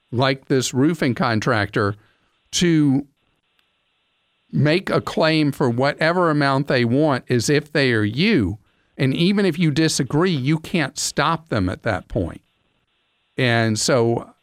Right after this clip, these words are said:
I despise assignment of benefits. In fact, um, the state of Florida put out a special consumer, uh, checklist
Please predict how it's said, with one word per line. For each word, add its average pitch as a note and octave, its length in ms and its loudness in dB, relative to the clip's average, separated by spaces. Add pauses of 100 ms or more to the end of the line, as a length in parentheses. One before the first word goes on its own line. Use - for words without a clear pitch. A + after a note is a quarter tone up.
I D3+ 260 0
despise C#3+ 1120 -2 (600)
assignment B2+ 580 2
of G#2 100 -2
benefits. G#2 760 -2
In C#3+ 60 -14
fact, C3+ 360 -2 (360)
um, A2+ 500 0 (680)
the C3 240 0
state F3+ 340 0
of C3 80 -2
Florida D#3+ 640 2 (1000)
put - 320 -4 (120)
out D3 420 0
a B2 120 2
special E3 560 0
consumer, D#3 920 0 (500)
uh, A2+ 340 0
checklist B2+ 960 -2